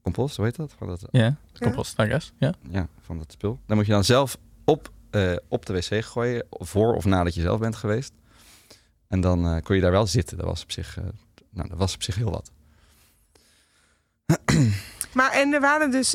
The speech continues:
Speaker 3: zei je, wel Dixies. Maar
Speaker 1: Waren
Speaker 3: ook
Speaker 1: ook
Speaker 3: die
Speaker 1: Dixies.
Speaker 3: waren niet
Speaker 1: Gewoon, nee, die werden,
Speaker 3: Oh.
Speaker 1: die zijn denk ik niet gedurende het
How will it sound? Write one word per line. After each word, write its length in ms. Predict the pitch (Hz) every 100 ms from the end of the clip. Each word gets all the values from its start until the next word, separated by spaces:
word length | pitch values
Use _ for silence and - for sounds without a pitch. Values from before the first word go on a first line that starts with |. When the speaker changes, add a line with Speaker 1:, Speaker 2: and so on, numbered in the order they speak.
| -
Speaker 3:
zei 360 | - 247 240
je, 140 | 254 240
wel 380 | 247 262 240 202
Dixies. 760 | 233 220 - 220 196 - - - _ _ _ -
Maar 320 | - 208 220 220
Speaker 1:
Waren 160 | 214
Speaker 3:
ook 60 | 233
Speaker 1:
ook 60 | -
Speaker 3:
die 100 | 226
Speaker 1:
Dixies. 180 | 214
Speaker 3:
waren 340 | 208 208 214 208
niet 580 | 208 196 - - - _ _ _ _ _ _ _ _ _ _ _
Speaker 1:
Gewoon, 340 | _ 80 80
nee, 240 | 82 85 87
die 120 | 82
werden, 380 | 85 82 80 80
Speaker 3:
Oh. 60 |
Speaker 1:
die 100 | 80
zijn 140 | 82 87
denk 120 | 95
ik 60 | 139
niet 100 | -
gedurende 360 | 143 139
het 0 | 131